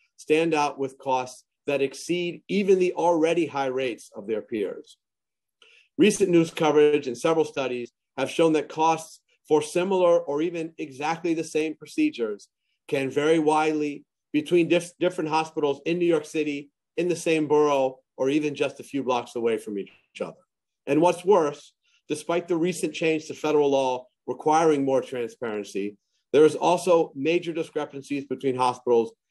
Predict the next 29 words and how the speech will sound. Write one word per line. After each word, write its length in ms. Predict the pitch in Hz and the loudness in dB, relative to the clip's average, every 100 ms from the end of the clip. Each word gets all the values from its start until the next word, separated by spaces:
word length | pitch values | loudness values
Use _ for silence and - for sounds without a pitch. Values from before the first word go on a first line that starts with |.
| _ | _
in 140 | 120 131 | -6 -4
terms 420 | 156 160 156 151 | 2 4 4 2
of 120 | - | -4
how 220 | 135 156 | 0 0
upfront 580 | - 156 151 - 151 139 - _ _ | 0 -4 -6 -6 -4 -4 -10 _ _
and 200 | 139 147 | -10 -8
transparent 640 | 139 143 131 151 143 135 | -4 -4 -4 -4 -2 -2
they 140 | 143 127 | -2 -2
are 420 | 135 127 110 104 _ _ _ | 0 -2 -2 -6 _ _ _
about 240 | - 127 123 | -6 -4 -6
the 60 | |
cost 520 | 117 139 135 139 - _ _ | -8 -2 0 0 -4 _ _
of 80 | 104 | -10
the 80 | 113 | -8
services 600 | - 135 123 117 127 117 - | 0 2 2 -2 -4 -4 -4
they 160 | 113 113 | -2 -2
provide. 500 | - 104 95 82 - _ _ _ _ _ - _ - | -2 -6 -8 -10 -16 _ _ _ _ _ -20 _ 2
This 180 | 214 | 2
hearing 280 | 196 196 180 | 6 4 6
will 160 | 170 160 | 4 4
explore 400 | 151 - 156 156 | 2 0 4 4
the 120 | 151 | 2
extent 380 | 143 - 143 135 | -6 -8 -10 -8
to 80 | 135 | -6
which 220 | 127 - | -6 -6
costs 400 | 147 143 151 - | -2 -2 -2 -8
are 80 | 120 | -10
being 240 | 127 143 | -4 0
inflated 600 | 147 143 151 139 113 104 | -2 0 2 2 0 -6